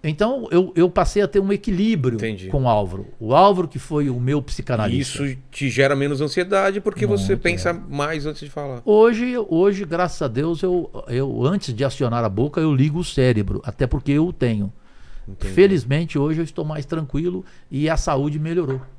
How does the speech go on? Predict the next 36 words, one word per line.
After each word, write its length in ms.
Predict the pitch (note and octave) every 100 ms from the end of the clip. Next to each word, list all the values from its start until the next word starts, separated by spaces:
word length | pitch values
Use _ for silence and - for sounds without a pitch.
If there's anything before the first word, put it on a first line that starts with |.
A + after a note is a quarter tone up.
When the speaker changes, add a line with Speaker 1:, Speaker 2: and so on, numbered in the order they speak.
| - -
Speaker 1:
Eu 100 | C3+
não 100 | D#3+
tenho 200 | D3 G3
mais 200 | C3+ B2
aquela 240 | A2+ A#2 A2+
ansiedade. 680 | G#2+ A#2+ G2+ B2 C#3 C3 B2+
Speaker 2:
Entendi. 320 | - G#2+ F#2+ F#2
Speaker 1:
Eu 120 | A#2+
viajo, 600 | A2 B2+ C3+ C#3 A#2+ A#2+ - -
toda 200 | E3+ D3
semana 360 | C3 B2 C3 B2
eu 40 |
vou 120 | A2+
pra 140 | B2 A#2
cinco 340 | - D#3 C3
municípios 600 | A#2+ A2 - B2+ A#2 G#2+
em 80 | G2+
Goiás, 560 | G2 G2+ A#2+ C3 B2 - - -
ver 220 | G2+ B2+
as 140 | A#2
minhas 320 | A#2 B2 G2 A2
obras. 500 | C3 B2+ A#2+ - - - - - - -
É, 200 | G#2+ G2+
eu 100 | A2
sou 180 | A2 D3
o 40 | C3+
senador 460 | - B2+ A#2+ C#3
campeão 500 | - F3+ E3+ C3+ D#3
da 100 | D3+
história 600 | D#3 - - F3+ G#3+ E3+ C3+
do 100 | B2+
Senado 540 | - A2 B2 C3+ B2
em 100 | A#2
proposituras. 1000 | - A#2+ - B2+ G#2+ - C3 C#3+ C3+ - -
Speaker 2:
É? 180 | A#2 C#3+
Speaker 1:
Quase 360 | D#3+ G#3 E3+